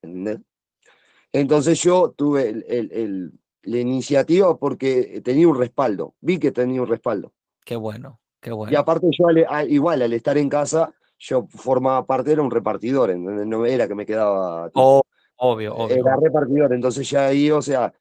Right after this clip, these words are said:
Speaker 1: hacía cualquier cosa, ella, ¿viste? Hacía bandeja surtida o lo que sea, y yo repartía. O sea, nunca,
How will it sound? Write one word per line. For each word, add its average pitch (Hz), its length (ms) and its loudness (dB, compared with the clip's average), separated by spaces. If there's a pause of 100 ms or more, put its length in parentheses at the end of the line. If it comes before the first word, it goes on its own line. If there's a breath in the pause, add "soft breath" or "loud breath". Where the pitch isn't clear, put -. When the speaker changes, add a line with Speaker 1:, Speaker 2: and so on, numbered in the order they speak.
(240)
Speaker 1:
hacía 104 400 -2
cualquier 127 300 0
cosa, 127 640 0
ella, 127 340 -2
¿viste? 117 320 -2
Hacía 101 240 -2
bandeja 117 340 -4
surtida 120 540 -2
o 107 80 0
lo 110 100 -4
que 113 80 -4
sea, 123 160 -2
y 127 60 -4
yo 139 160 -6
repartía. 98 480 -8 (160)
O - 100 -12
sea, 98 160 -6
nunca, 117 420 2